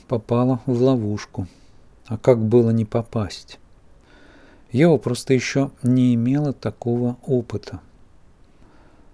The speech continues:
И поэтому не владела искусством умносердечной брани. В этом отношении положение её было заведомо проигрышным, как и у супруга её.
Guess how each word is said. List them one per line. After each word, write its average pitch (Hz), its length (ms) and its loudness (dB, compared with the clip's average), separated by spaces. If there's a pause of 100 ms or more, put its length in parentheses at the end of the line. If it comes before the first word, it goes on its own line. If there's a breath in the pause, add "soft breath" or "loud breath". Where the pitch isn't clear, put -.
(140)
И 110 60 -4
поэтому 147 540 0
не 131 160 2
владела 113 640 0
искусством 131 720 -6 (360)
умносердечной 117 1040 -2
брани. 107 540 -4 (1600 soft breath)
В 117 120 0
этом 123 220 2
отношении 127 640 -2
положение 117 600 -2
её 117 100 0
было 127 340 0 (200)
заведомо 117 840 0 (100)
проигрышным, 107 840 -4 (1080 soft breath)
как 113 300 -2
и 117 280 2
у 113 260 0
супруга 113 580 -2
её. 98 460 -4